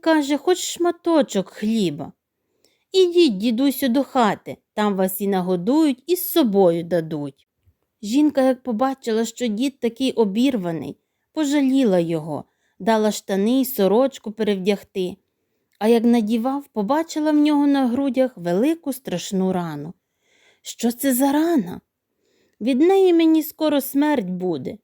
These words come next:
бо вилікувати її може тільки попіл з тієї хати, яку господар сам спалить. Та хто ж це зробить?" Замислився найменший брат і жінку пита. А жінка каже:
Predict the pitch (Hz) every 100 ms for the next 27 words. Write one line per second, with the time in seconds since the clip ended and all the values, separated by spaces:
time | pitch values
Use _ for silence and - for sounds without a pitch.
0 | _ - 170 214 320 285 - 202 180 -
1 | 170 170 190 190 175 160 170 - _ 196
2 | 196 233 220 294 302 247 233 - 233 226
3 | 302 311 226 - 180 143 - - _ _
4 | _ 185 208 220 220 214 - 285 240 233
5 | - 269 254 196 - 175 156 143 135 _
6 | _ _ _ _ 294 294 - 381 339 -
7 | 180 170 180 165 135 151 - _ _ _
8 | _ - 170 190 175 269 330 277 277 -
9 | 254 247 240 220 196 196 - 185 175 175
10 | 165 165 - _ _ _ _ _ - 262
11 | 202 165 147 - - 151 - 156 143 -
12 | _ _ _ _ _ _ _ - 190 190
13 | 233 233 202 - 165 143 -